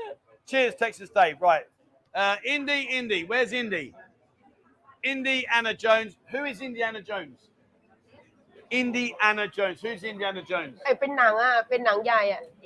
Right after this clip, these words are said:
Speaker 1: Who is he?
Speaker 2: Indiana Jones อะ
Speaker 1: Indiana Jones.
Speaker 2: Indiana Jones อะ
Speaker 1: What do you, I'll give you a clue. He's either, he's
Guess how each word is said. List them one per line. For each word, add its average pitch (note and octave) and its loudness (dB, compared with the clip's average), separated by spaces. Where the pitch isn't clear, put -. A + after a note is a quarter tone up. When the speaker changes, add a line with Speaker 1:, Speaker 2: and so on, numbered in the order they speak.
Speaker 1:
Who G#3 8
is A3 8
he? G#3+ 10
Speaker 2:
Indiana D4 6
Jones C4 2
อ - 2
ะ - -6
Speaker 1:
Indiana G#3+ -2
Jones. E3+ -2
Speaker 2:
Indiana C4+ 4
Jones A3+ 0
อ - 2
ะ - 6
Speaker 1:
What A3+ 6
do A#3+ 6
you, A#3+ 8
I'll A3 4
give C4 -2
you B3 4
a - -6
clue. G#3 2
He's A3+ 2
either, F#3+ 4
he's G3 -6